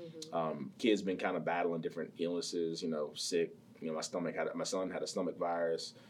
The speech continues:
Speaker 2: Uh, my daughter kinda had, I don't really know what she had per se, but she was just kinda, you
Speaker 1: Not
Speaker 2: know,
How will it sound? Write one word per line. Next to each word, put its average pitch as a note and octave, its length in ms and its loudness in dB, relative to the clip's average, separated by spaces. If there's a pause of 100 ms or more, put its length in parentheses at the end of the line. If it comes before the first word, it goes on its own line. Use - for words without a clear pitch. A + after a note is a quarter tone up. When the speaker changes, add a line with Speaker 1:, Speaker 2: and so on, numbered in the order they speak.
(240)
Speaker 2:
Uh, C#2+ 260 -4
my D#2+ 120 -2
daughter F2+ 360 4
kinda E2+ 280 0
had, E2 380 4
I - 20 2
don't E2+ 180 0
really F2+ 160 0
know E2 240 0 (200)
what - 160 6
she A#2 200 4
had G#2+ 300 2
per A2+ 100 6
se, A2+ 320 4
but D#2+ 180 2
she G2+ 160 2
was F2 200 2
just E2 200 -2
kinda, D#2 340 -2 (480)
you E2+ 60 -2
Speaker 1:
Not D#2 100 0
Speaker 2:
know, D2 80 0